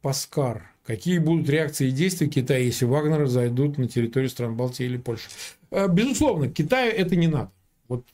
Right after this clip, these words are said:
э, это очевидно. То есть Китай еще может быть заинтересован как-то в последствиях и в интересах относительно войны в Украине, мало ли как. Да, может, повышение зависимости Москвы, еще что-то. Но вот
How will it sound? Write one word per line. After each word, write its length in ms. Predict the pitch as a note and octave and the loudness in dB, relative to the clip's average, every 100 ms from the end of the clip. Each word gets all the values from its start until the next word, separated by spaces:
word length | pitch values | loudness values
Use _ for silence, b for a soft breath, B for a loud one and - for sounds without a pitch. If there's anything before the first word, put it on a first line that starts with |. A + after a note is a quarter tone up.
| _ | _
э, 320 | C3 C3 C3+ | -6 -2 0
это 180 | F3+ E3+ | 0 2
очевидно. 640 | F#3+ - F#3+ F3+ B2 G#2 - | 2 2 2 2 0 -4 -2
То 40 | |
есть 120 | D3 | -2
Китай 320 | - G3+ C4 A3 | 0 0 2 2
еще 180 | - | 2
может 240 | A3+ G#3 E3+ | 2 2 2
быть 120 | D#3+ | 2
заинтересован 600 | F3+ F3+ F#3+ G3 F3+ C#3 b b b b | 2 2 0 0 0 0 b b b b
как-то 360 | - G#3 - C#3+ | 0 0 0 -2
в 80 | - | 0
последствиях 720 | E3 E3+ G3+ E3+ - C#3+ C#3 | -2 2 2 0 0 -2 2
и 160 | C#3+ C#3+ | 2 2
в 100 | D3+ | 2
интересах 600 | D3+ F#3 E3+ - A#2+ C3 | 2 2 0 0 -4 -6
относительно 500 | B2+ C#3+ E3 C#3+ C#3 | -2 -2 -2 -2 0
войны 260 | D3 D3+ | 2 2
в 80 | D3 | 2
Украине, 460 | C#3 D3+ F3 B3 D#3 | 0 0 0 0 0
мало 260 | D#3+ D#3 | 0 0
ли 120 | D3 | 0
как. 240 | C#3+ A2+ - _ _ _ _ _ _ - | -2 -8 -10 _ _ _ _ _ _ -2
Да, 280 | C#3+ F3 C3 | 0 2 2
может, 340 | C#3+ E3 E3 | 2 0 0
повышение 540 | C3 B2+ B2+ C#3 B2 | 0 0 0 0 0
зависимости 560 | A2+ C3 B2 A#2 A2+ - | 0 0 0 -4 -6 -4
Москвы, 340 | B2+ C3 A3+ | -4 -2 0
еще 240 | F3 - G3+ | 0 2 0
что-то. 300 | E3 D3+ C#3+ | 0 -2 0
Но 140 | F#3 | 0
вот 240 | A3+ A3 | 0 -2